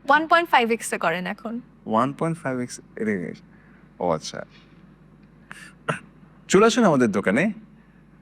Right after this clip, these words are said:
Speaker 2: আমাদের দোকানের প্রসিদ্ধ ঝালমুড়ি, আহ, ঝালে ঝাল, লালে লাল, আজ খেলে বুঝবেন কাল।
Speaker 1: আশা করি দর্শকরা কালকে বুঝে যাবে। আমি আমার পরবর্তী কোশ্চেনে চলে যাচ্ছি। আপনার কোন দৃশ্য ইতিহাস থেকে মুছে দিতে চান?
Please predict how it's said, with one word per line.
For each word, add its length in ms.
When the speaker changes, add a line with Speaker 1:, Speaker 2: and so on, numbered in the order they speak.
Speaker 2:
আমাদের 360
দোকানের 360
প্রসিদ্ধ 340
ঝালমুড়ি, 560
আহ, 340
ঝালে 320
ঝাল, 340
লালে 340
লাল, 280
আজ 240
খেলে 280
বুঝবেন 360
কাল। 220
Speaker 1:
আশা 200
করি 200
দর্শকরা 440
কালকে 280
বুঝে 300
যাবে। 280
আমি 240
আমার 160
পরবর্তী 500
কোশ্চেনে 420
চলে 340
যাচ্ছি। 580
আপনার 400
কোন 320
দৃশ্য 500
ইতিহাস 500
থেকে 200
মুছে 340
দিতে 260
চান? 280